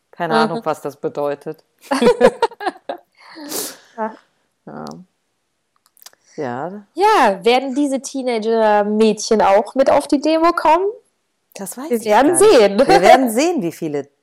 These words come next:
Speaker 1: Kinder
Speaker 2: Ja.
Speaker 1: wir dort sehen. Ich hoffe, viele. Und ich hoffe, dass es friedlich
Speaker 2: Ja.
Speaker 1: bleibt, weil darum geht es am Ende immer.
Speaker 2: Genau, ja. Dann
Speaker 1: Also.
Speaker 2: sehen wir uns da und werden drüber berichten.
Speaker 1: Genau,
Speaker 2: Und hoffen,
Speaker 1: das werden wir
Speaker 2: euch
Speaker 1: machen.
Speaker 2: alle dort auch zu sehen.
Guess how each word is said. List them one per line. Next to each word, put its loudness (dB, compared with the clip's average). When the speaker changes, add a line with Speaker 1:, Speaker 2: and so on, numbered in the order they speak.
Speaker 1:
Kinder -6
Speaker 2:
Ja. -6
Speaker 1:
wir -4
dort -6
sehen. -10
Ich -14
hoffe, -6
viele. -10
Und -6
ich -8
hoffe, -8
dass -10
es -18
friedlich -8
Speaker 2:
Ja. -20
Speaker 1:
bleibt, -12
weil -8
darum -6
geht -10
es -16
am -14
Ende -14
immer. -16
Speaker 2:
Genau, -12
ja. -14
Dann -6
Speaker 1:
Also. 0
Speaker 2:
sehen -4
wir 2
uns -4
da 2
und -4
werden -2
drüber 4
berichten. 0
Speaker 1:
Genau, 4
Speaker 2:
Und 4
hoffen, 0
Speaker 1:
das -4
werden 2
wir 6
Speaker 2:
euch 4
Speaker 1:
machen. -2
Speaker 2:
alle 0
dort 0
auch 0
zu -10
sehen. -6